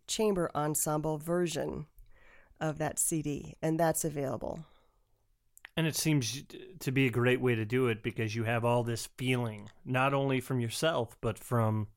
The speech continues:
Speaker 2: your collaborators, which is pretty amazing.
Speaker 1: Yes,
Speaker 2: Yeah.
Speaker 1: I'm, I'm so blessed to have been connected and to be connecting with musicians who are just, they're soulmates,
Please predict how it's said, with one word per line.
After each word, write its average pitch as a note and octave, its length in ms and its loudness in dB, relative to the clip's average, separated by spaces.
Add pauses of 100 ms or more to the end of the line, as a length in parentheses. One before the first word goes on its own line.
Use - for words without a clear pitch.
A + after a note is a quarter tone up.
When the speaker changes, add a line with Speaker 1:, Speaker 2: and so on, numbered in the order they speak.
(400)
Speaker 2:
your B2+ 120 0
collaborators, G#2+ 920 0 (460)
which B2 200 -4
is A#2 240 -6 (100)
pretty E3+ 220 -4
amazing. A2+ 480 -4 (540)
Speaker 1:
Yes, E3 360 -2
Speaker 2:
Yeah. A#2 100 -2
Speaker 1:
I'm, F#3 220 2
I'm F#3 180 2
so G#3+ 800 2
blessed D#3 540 -2 (120)
to D#3+ 600 0 (1160)
have D#3+ 200 -4
been E3+ 160 4
connected E3 540 0
and D3+ 180 0
to D3+ 160 -4 (160)
be G3+ 120 -4
connecting D#3+ 600 0 (180)
with D#3 340 -2
musicians D#3+ 640 -2
who D#3+ 260 -4
are D3+ 200 -2
just, D#3 800 -4
they're F3+ 180 0
soulmates, G3+ 1080 2